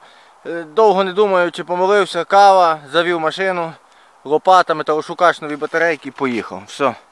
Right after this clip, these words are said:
І кілька, кілька пробок і колечко. Чомусь колечко приємно знаходити. Добре, друзі, до зв'язку. А ось і перша монетка.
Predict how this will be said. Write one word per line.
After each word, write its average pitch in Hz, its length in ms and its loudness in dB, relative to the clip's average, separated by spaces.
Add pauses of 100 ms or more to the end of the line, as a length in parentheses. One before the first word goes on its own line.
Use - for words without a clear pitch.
(1500)
І 196 300 -2 (720)
кілька, 147 400 -2
кілька 156 280 -4
пробок 180 460 0
і 165 180 -10
колечко. 110 640 -4 (1300)
Чомусь 160 380 -6
колечко 160 680 0 (160)
приємно 135 480 -2
знаходити. 95 600 -12 (1800)
Добре, 147 340 -2
друзі, 170 360 -6 (140)
до 120 140 -4
зв'язку. 139 460 -10 (500)
А 175 180 6
ось 254 220 4
і 220 60 -6
перша 202 300 0
монетка. 131 480 0